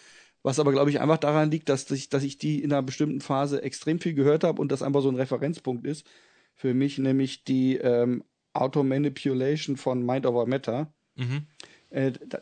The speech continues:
Speaker 1: dieser Gesang, ähm, d-, dieser, dieser beschwörende Gesang, den er da hat und auch so insgesamt so ein bisschen von dem Tempo, ähm, ist klar, das, das ist, ist eine Hardcore-Platte und, ähm, das hier ist eher Noise Rock, aber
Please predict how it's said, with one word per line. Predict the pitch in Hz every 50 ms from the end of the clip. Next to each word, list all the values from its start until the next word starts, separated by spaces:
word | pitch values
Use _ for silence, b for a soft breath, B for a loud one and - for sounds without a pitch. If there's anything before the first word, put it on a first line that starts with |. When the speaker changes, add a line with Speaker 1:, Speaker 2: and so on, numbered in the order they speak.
| -
Speaker 1:
dieser | - 135 127 139 131
Gesang, | 123 135 113 131 143 151 180 208 208 208 214 214 190 -
ähm, | - 165 160 156 156 156 156 147
d-, | 151 -
dieser, | - 147 143 131 147 139 135 135 - -
dieser | - - - 135 - 147
beschwörende | 127 135 - - 139 147 165 190 196 175 185 185 165 156 156 160 160 143
Gesang, | 147 139 117 135 135 151 170 185 185 185 175
den | 165 165 170
er | 165 156
da | 147 147 151
hat | 160 165 165 - B B B B B B -
und | 147 -
auch | 127 156 151 151
so | - 160 151
insgesamt | 160 170 - - 156 147 160 165 165
so | 165 156
ein | 156
bisschen | 160 - - 165
von | - 170 151
dem | 143 143 147
Tempo, | 135 - 165 180 190 208 185 170 165 170 165 160 B B B B B B B B B B
ähm, | - 156 147 147 151 - -
ist | - 147 - - - _ _ _ _ _
klar, | - 147 151
das, | 151 147 147 -
das | - 143 135
ist, | 147 151 - - - -
ist | - 156 - -
eine | 147 131 117
Hardcore-Platte | 131 170 - - 190 190 185 - 175 170 180 - 208 190 190 190 185
und, | - 156 151 147 147 143 - 151 - - -
ähm, | - 160 151 143 143 147 147 147 143 -
das | - - - - 151 151 147
hier | - 170 156
ist | 156 139 -
eher | - 143 135 135
Noise | 127 127 139 170 190 -
Rock, | - 185 185 -
aber | 151 151 165 143 139 135